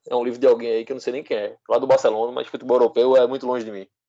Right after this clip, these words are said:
Vamos apresentar os meninos aqui, depois eu falo qual é a pauta. Hoje a gente tem convidado especial,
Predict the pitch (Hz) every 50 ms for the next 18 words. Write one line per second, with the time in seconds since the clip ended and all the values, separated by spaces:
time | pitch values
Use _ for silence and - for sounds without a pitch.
0 | _ _ _ _ _ _ _ _ _ _ _ _ _ _ _ - - 113 127 139
1 | 139 143 143 143 135 143 139 135 131 127 120 123 127 123 117 117 - - 123 127
2 | 131 131 - 139 139 135 135 117 - 135 127 127 123 117 - _ _ _ _ _
3 | _ _ - 120 123 131 123 110 - - 117 113 123 135 139 139 131 135 131 139
4 | 131 135 131 - 131 - - 120 117 120 127 120 - - 120 - - 113 110 117
5 | 123 131 131 143 139 _